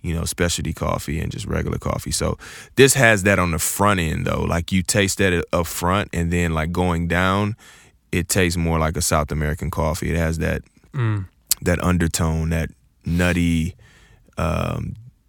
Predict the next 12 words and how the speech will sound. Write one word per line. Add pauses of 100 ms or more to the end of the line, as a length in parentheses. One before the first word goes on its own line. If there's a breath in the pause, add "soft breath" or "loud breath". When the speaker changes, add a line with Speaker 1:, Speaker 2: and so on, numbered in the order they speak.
(380)
Speaker 1:
you
know,
type
flavor.
So (520)
really,
really
good,
man.
It's
called,
um,